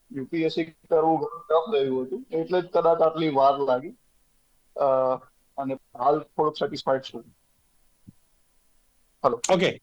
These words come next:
Speaker 2: so આટલી કન્ટિન્યુ જોબ કર્યા પછી એની સાથે સાથે પ્રિપેરેશન આપે કીધું કે ખૂબ જ ટફ હોય છે.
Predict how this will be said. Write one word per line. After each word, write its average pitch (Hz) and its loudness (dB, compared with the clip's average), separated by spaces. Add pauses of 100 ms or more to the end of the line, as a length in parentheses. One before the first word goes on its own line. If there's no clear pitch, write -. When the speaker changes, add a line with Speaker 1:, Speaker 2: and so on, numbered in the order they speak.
(300)
Speaker 2:
so 214 8
આટલી 208 4
કન્ટિન્યુ 214 4
જોબ 185 4
કર્યા 190 6
પછી 170 2 (200)
એની 180 4
સાથે 180 2
સાથે 202 4
પ્રિપેરેશન 180 2
આપે 175 2
કીધું 190 2
કે 180 0
ખૂબ 165 0
જ 180 -2
ટફ 165 2
હોય 139 4
છે. 180 2